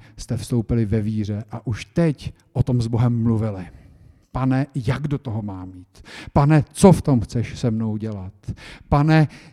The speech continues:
jakým způsobem se mám na to připravit? Pane,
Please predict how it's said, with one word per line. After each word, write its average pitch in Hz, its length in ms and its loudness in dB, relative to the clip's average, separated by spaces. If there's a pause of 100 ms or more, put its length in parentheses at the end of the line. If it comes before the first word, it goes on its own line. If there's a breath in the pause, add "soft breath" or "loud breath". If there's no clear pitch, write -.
jakým 175 500 4
způsobem 151 640 2
se 147 160 0
mám 160 240 0
na 165 100 -2
to 185 120 0
připravit? - 800 0 (920 loud breath)
Pane, 190 320 4